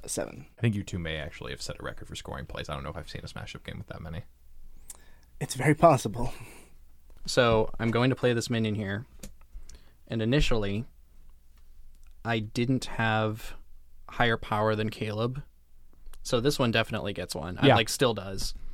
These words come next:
Speaker 3: But what about this one? 'Cause it just says, "After playing this minion," as in immediately after?
Speaker 2: Mm, yeah, it's, it, the, the abilities activate when the minion goes to play. So you're not gonna be able to get put, be able to put a plus one counter on her using her ability,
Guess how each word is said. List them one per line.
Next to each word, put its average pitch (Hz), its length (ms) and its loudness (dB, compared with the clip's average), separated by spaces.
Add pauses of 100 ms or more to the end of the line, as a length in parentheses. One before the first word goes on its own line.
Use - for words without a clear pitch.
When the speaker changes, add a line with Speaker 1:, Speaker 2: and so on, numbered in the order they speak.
(540)
Speaker 3:
But - 100 -4
what 143 100 2
about 147 180 2
this - 200 -2
one? - 280 -10
'Cause 117 140 0
it 113 100 -2
just 131 240 4
says, 117 220 0 (100)
"After 120 360 4
playing 107 360 -2
this 101 180 -8
minion," 76 440 -8
as 113 180 -2
in 104 280 -2 (180)
immediately 123 640 0
after? 190 420 0 (360)
Speaker 2:
Mm, 143 500 4
yeah, 123 300 10
it's, 123 220 8
it, 127 220 0
the, 131 240 12
the 117 140 8
abilities 135 420 12
activate 104 400 6
when 95 120 4
the 92 80 4
minion 90 320 2
goes 85 260 -2
to - 100 -10
play. 71 380 0
So - 180 0
you're 92 140 2
not 104 160 8
gonna - 80 0
be 101 60 6
able 95 100 4
to 95 60 0
get - 100 -4
put, 90 240 6
be 92 140 2
able 87 140 -2
to - 60 -6
put - 140 -2
a 82 60 -2
plus 87 200 -4
one 87 120 -2
counter 87 360 -2
on 82 140 -2
her 90 420 0
using 95 320 0
her 92 140 0
ability, 104 480 2